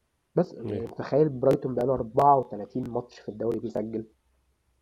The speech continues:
Speaker 2: مم.
Speaker 1: او أربعة وتلاتين ماتش متتالي، سواء، آه، يوروبا او، آه، او انا مش عارف الاحصائيه بالظبط تشمل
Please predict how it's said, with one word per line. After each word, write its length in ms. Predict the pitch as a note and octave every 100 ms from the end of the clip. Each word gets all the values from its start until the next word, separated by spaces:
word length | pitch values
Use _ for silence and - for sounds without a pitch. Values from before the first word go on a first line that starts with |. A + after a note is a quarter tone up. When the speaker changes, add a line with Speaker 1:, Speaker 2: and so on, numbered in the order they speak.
| _ _ _
Speaker 2:
مم. 180 | A#2+ A2 -
Speaker 1:
او 60 | A2+
أربعة 200 | A#2 C#3
وتلاتين 320 | C3 B2 C#3
ماتش 240 | C#3 -
متتالي، 600 | B2 A#2+ A2+ C3 B2+ B2
سواء، 260 | A#2+ A2 -
آه، 340 | B2+ A#2 G#2+ G#2
يوروبا 460 | A#2+ C3+ - B2 G#2+
او، 400 | G#2+ G#2 G#2 G#2+ G#2
آه، 300 | A1 - -
او 220 | A1 G#2+ - - - - _
انا 100 | - C3
مش 120 | -
عارف 180 | D#3+ E3+
الاحصائيه 360 | A#2 - C3+
بالظبط 220 | C#3 D3 D3+ C3 A#2 A2+ A2 -
تشمل 260 | C#3 D3